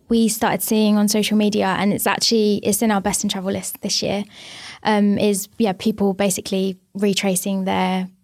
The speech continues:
their heritage, um, through travel. And this kind of come about because we'd created a, a series of videos where we'd sent three of our destination editors,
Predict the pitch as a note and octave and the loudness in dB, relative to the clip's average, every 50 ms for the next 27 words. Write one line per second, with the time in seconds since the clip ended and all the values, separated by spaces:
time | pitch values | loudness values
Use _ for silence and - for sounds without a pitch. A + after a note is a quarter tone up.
0 | _ _ - G3 F#3 A3 B3 G#3 G#3 - - - - - - - - - - - | _ _ -6 -2 0 0 0 0 -2 -4 -6 -6 -6 -6 -8 -8 -12 -20 -20 -20
1 | - - - - - - - A3 G#3+ G3+ G3 F#3+ F#3 F#3 - G3+ F#3+ G3 F#3+ F#3 | -20 -20 -20 -20 -14 -6 -2 0 2 2 2 0 -2 -2 -2 -2 -2 -2 -4 -4
2 | - - G3 F#3+ - - - - - - - - _ _ _ _ - G#3+ G#3+ G#3+ | -6 -8 -10 -10 -12 -18 -20 -20 -20 -20 -20 -20 _ _ _ _ -2 0 0 2
3 | G#3+ G#3+ G#3+ G#3 - - - - _ _ _ _ G#3+ G#3+ D4 D4+ D4 - - - | 2 2 2 2 0 0 -4 -12 _ _ _ _ -2 0 0 0 0 -2 -4 -2
4 | - E4 E4+ F4+ F4 - - B3+ A3+ G#3 - F#3+ F#3+ F#3+ F#3 - - G3+ - A3 | 0 2 2 2 2 0 0 0 0 0 0 0 0 0 0 -2 -6 -4 -2 -2
5 | G3+ F#3 - - A3+ A3 G#3+ G#3+ G#3 - - - B3+ B3 A#3+ A#3+ B3 B3 - - | -2 0 0 0 2 2 2 2 0 -2 -2 0 0 2 2 2 2 0 0 -4
6 | - - A#3+ A#3 - D#4 D4+ D4 C4 B3+ B3 G#3 A3 A3 G#3 F#3+ G3+ G#3 G3+ G#3+ | -4 -2 -2 0 2 4 4 4 4 2 2 2 2 2 2 2 2 0 2 2
7 | G#3+ G3+ G#3 G#3 G#3 - A#3 A3 G#3+ - - - A#3 A#3+ A#3+ A#3 G#3 A3+ A3 A3 | 2 2 2 0 0 0 0 0 0 -2 -2 0 2 2 2 2 2 2 2 2
8 | G#3+ A3 G#3+ - - - G#3 G#3 G#3 - G#3+ G3+ - G3 F#3+ - - G#3 G3 G3 | 0 0 -2 -2 -2 0 0 0 0 0 -2 -2 -2 -4 -6 -6 -4 -4 -2 -2
9 | F#3+ - | -4 -6